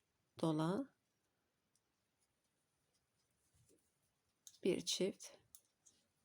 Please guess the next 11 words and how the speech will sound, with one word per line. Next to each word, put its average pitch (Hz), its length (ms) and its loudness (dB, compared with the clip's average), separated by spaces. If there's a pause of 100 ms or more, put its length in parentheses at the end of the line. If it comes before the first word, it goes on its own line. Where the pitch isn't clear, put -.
(140)
bir 202 240 4
tek, - 460 -8 (840)
dola, 165 500 0 (1300)
bir 185 220 2
çift. - 340 -2 (400)
Şimdi 285 300 8
bir 330 120 12
tek 269 300 6
bir 269 80 8
çift - 340 2
örüyoruz. 220 580 4